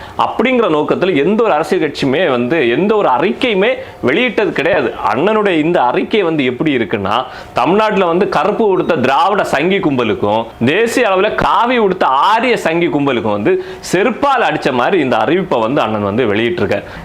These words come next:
இத்தனை நாட்கள் இந்த திருப்பரங்குன்றம் மலை பிரச்சனையில வந்து "இந்துக்களாக வாருங்கள், இஸ்லாமியர்களாக வாருங்கள்" என்று யா-, எல்லாரும் வந்து சொல்லிட்டு இருந்த நேரத்துல அண்ணன் சீமான் அவர்கள் "தமிழர்களாக ஒன்றிணைவோம், மத பிரிவினைவாதத்தை பேசக்கூடியவர்களை நாம் வந்து புறக்கணிப்போம்" அப்படின்னு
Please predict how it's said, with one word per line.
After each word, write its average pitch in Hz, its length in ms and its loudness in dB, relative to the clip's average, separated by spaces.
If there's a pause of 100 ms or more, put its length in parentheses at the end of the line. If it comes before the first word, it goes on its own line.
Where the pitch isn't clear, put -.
(140)
இத்தனை 240 460 -2
நாட்கள் 214 300 0
இந்த 143 160 0
திருப்பரங்குன்றம் 180 580 0
மலை 135 100 0 (120)
பிரச்சனையில 180 480 0
வந்து 170 180 0 (340)
"இந்துக்களாக 208 640 2
வாருங்கள், 160 400 2 (100)
இஸ்லாமியர்களாக 214 800 2
வாருங்கள்" 160 380 0
என்று 156 180 0 (380)
யா-, 101 180 2 (300)
எல்லாரும் 208 440 2
வந்து 185 200 -2
சொல்லிட்டு 175 340 2
இருந்த 135 240 0
நேரத்துல 107 380 0 (460)
அண்ணன் 110 280 -2
சீமான் 170 380 0
அவர்கள் 117 260 -2 (240)
"தமிழர்களாக 180 720 2
ஒன்றிணைவோம், 127 580 0 (380)
மத 127 240 0 (120)
பிரிவினைவாதத்தை 180 840 0
பேசக்கூடியவர்களை 143 680 0 (100)
நாம் 127 220 0
வந்து 151 160 0 (100)
புறக்கணிப்போம்" 170 720 -2
அப்படின்னு 117 300 -2